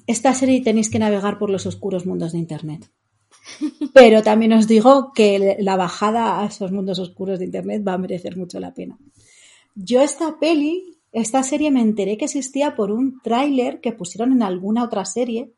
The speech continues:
eh, en la que vi que cantaban. Y yo dije, "Si cantan, la veo". No sabía más.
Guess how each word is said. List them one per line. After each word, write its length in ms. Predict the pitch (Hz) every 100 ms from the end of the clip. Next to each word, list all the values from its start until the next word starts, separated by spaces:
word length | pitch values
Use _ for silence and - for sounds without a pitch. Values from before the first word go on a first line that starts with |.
| _ _ _ _ _
eh, 480 | 233 220 196 180 -
en 140 | 208 208
la 140 | 190
que 80 | 190
vi 120 | 226
que 120 | 269
cantaban. 560 | 254 185 196 190 185 -
Y 100 | 196
yo 60 | 202
dije, 180 | 175 180
"Si 120 | 190
cantan, 300 | 202 214 247
la 80 | 190
veo". 280 | 180 180 - _ _ _ _ _ _ _
No 160 | 247 254
sabía 320 | 262 269 269 208
más. 400 | 180 - -